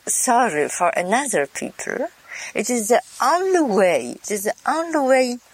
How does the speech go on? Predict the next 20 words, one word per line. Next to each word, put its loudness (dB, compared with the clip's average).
it 0
is 2
the 2
only 4
duty 2
of -6
the 2
writer, 0
and -2
it -4
is -2
my 2
only 0
duty, -6
you -6
know, 0
to 0
insist 2
on -2
people, -2